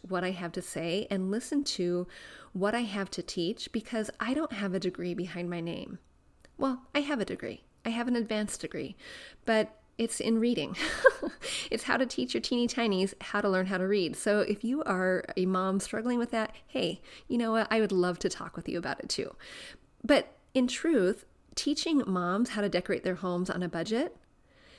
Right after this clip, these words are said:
that took a lot of courage for me to say, "I have a message to say.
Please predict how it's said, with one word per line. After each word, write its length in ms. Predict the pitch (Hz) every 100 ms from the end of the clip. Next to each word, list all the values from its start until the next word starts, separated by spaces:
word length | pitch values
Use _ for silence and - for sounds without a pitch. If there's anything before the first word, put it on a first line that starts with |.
| - _ _ 220
that 320 | 226 285 -
took 560 | - - 180 185 - - _ _ _ _ _
a 80 | 196
lot 440 | 196 185 175 185 208
of 120 | 202
courage 440 | - 294 202 160
for 200 | - 214
me 200 | 190 185
to 140 | 240 285
say, 400 | - 202 175 175
"I 140 | - 262
have 400 | 359 277 214 208
a 120 | 196
message 480 | 190 190 190 220 -
to 120 | -
say. 420 | 185 - 180 180